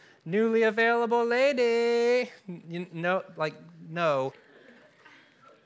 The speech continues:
Different culture, different context, okay?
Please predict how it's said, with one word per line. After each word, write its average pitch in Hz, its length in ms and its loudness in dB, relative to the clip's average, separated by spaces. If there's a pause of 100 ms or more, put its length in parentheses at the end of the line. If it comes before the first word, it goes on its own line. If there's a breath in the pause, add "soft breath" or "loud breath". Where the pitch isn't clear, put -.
(300)
Different 175 500 -6
culture, 185 440 -2
different 175 440 -10
context, 185 1080 -6 (140)
okay? 160 360 -4